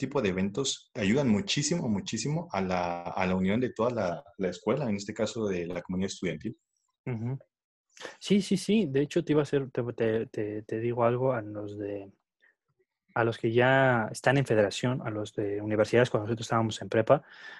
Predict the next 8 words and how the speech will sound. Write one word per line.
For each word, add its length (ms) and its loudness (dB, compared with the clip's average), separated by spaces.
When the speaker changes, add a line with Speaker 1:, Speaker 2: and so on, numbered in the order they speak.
Speaker 2:
nos 160 -2
contemplaban 560 4
como, 480 0
como 180 2
la 100 2
caja 240 2
negra, 360 2
porque 720 0